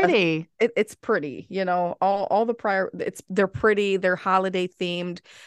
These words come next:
Speaker 2: The only thing holiday themed about this medal is the fabric and the fact that the fabric has the bells and the couple of trees and stuff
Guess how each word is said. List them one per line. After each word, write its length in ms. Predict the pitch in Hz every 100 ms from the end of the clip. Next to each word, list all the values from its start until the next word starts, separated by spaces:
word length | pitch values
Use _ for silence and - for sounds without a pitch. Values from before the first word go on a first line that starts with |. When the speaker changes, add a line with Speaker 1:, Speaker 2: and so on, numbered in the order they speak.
| -
Speaker 2:
The 120 | 208
only 220 | 202 240 240
thing 200 | 240 214
holiday 680 | - 185 190 196 202 196 196
themed 300 | 196 185 180
about 240 | 185 180
this 200 | 180 -
medal 480 | 180 175 175 180 175
is 320 | - 175 165 170
the 440 | 170 165 160 160 _ - _ _ _
fabric 760 | - - 220 285 202 170 170 -
and 140 | 170 175
the 40 |
fact 260 | - 175 -
that 80 |
the 80 | 180
fabric 380 | - 180 170 165
has 200 | 190 165
the 80 | 175
bells 500 | 175 170 170 180 165
and 140 | 156
the 60 | 165
couple 260 | - 170
of 80 | 170
trees 400 | - 160 165 160
and 100 | 165
stuff 240 | - 151